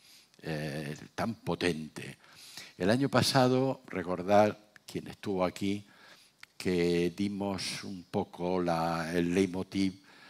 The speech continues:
a Santiago Ontañón, un cántabro demasiado poco conocido para la influencia que tuvo en el teatro español.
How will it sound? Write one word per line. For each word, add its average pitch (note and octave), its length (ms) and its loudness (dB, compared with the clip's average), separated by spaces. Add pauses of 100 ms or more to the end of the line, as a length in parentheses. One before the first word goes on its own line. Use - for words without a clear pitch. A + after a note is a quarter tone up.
(280)
a D#2+ 600 -2 (200)
Santiago F2 480 0
Ontañón, E2 800 -6
un E2 200 -14
cántabro D#2+ 840 -6 (480)
demasiado F2 480 0
poco F#2+ 400 0
conocido D#2+ 580 -4
para D2+ 440 -4
la D2+ 120 -6
influencia D2+ 680 -6
que C#2+ 120 -6
tuvo D2 380 -10 (440)
en E2 200 -8
el D2+ 160 -4
teatro C#2+ 600 -8
español. D#2+ 680 -8